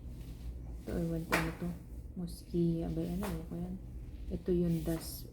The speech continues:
ano. So, babalutin natin siya, guys. Kasi nga, ipapabox ko siya, guys. Kung doon sa Pilipinas, buy din lang.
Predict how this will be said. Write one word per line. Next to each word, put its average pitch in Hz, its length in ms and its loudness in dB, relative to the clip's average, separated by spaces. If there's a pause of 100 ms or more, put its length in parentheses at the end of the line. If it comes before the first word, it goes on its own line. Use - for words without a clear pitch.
ano. 165 240 -2 (1400)
So, 220 80 4
babalutin 226 560 12
natin 196 320 6
siya, 170 160 0
guys. 165 240 -4
Kasi 170 260 4
nga, 170 140 4
ipapabox 165 640 4
ko 160 80 -2
siya, 160 180 -2
guys. 175 300 0 (1040)
Kung 214 180 6
doon 208 140 8
sa 214 100 4
Pilipinas, 202 460 10
buy 165 240 8
din 160 320 6
lang. 160 160 -2